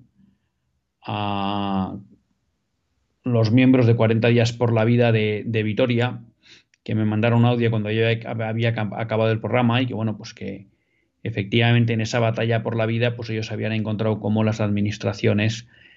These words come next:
les estaban tratando de hacer la vida, la vida imposible, ¿no? O sea que un abrazo para ellos. También, pues cuando quieran, pueden escribir al, al mail católicos en la vida pública arroba radiomaria punto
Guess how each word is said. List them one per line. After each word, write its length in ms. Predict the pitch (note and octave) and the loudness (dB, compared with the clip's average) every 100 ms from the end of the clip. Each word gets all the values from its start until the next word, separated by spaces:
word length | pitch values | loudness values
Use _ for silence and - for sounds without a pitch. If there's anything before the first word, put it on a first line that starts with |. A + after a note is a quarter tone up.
| _ - | _ -2
les 160 | G#2 | 0
estaban 260 | F#2+ A2+ A2 | 2 4 4
tratando 320 | G2+ A2+ G#2 | 2 2 0
de 60 | G2 | 0
hacer 200 | G#2 G#2 | 0 0
la 120 | G2 | 0
vida, 520 | G2+ G2 F#2+ F2 F2+ - _ _ _ - | -2 -2 -4 -4 -10 -14 _ _ _ -18
la 220 | - A2+ G2+ | -2 0 2
vida 180 | G#2 | 2
imposible, 540 | G#2 F#2+ F#2+ - G2 G2 | 0 0 -4 -4 -2 0
¿no? 80 | G#2+ | 0
O 20 | |
sea 180 | - G2+ | 0 0
que 280 | G#2 G2+ G#2 | 0 -2 0
un 160 | A2 | 2
abrazo 580 | G2+ G#2 G#2 G#2 G2 G2 _ - - - _ _ - - | 2 2 0 -2 -4 -8 _ -20 -20 -20 _ _ -8 2
para 220 | A#2 A2 | 4 4
ellos. 420 | G2+ F#2+ - - _ _ | 2 -2 -8 -10 _ _
También, 540 | B2 B2+ D3+ E3+ - _ | 0 4 4 2 -4 _
pues 160 | A#2+ - | -16 -8
cuando 260 | A#2 A2+ | -4 -4
quieran, 320 | A2 C3+ C#3+ | 0 0 0
pueden 220 | C3+ B2 B2 | 0 -2 -2
escribir 420 | A#2 B2 A#2+ B2 | -2 0 2 2
al, 420 | A#2 A#2 A2 G#2+ _ | 2 2 0 -4 _
al 140 | A2 | -4
mail 280 | A2 D3 C#3+ | 2 2 2
católicos 560 | - B2 A#2+ A#2+ A#2+ A#2 | -4 -6 -6 -6 -8 -6
en 60 | |
la 80 | A2+ | -6
vida 240 | G#2+ A2 G#2+ | -4 -6 -4
pública 480 | B2 A#2+ - A#2+ - | -2 0 0 -4 -6
arroba 540 | G#2+ A#2+ A#2 A#2+ - | -4 0 2 0 -6
radiomaria 800 | C3 A#2 G#2+ G#2+ G#2 A2+ A#2 A#2 | -6 -2 -2 -2 -2 0 0 0
punto 500 | B2 A#2 A#2 G#2+ - | 2 2 4 -2 -4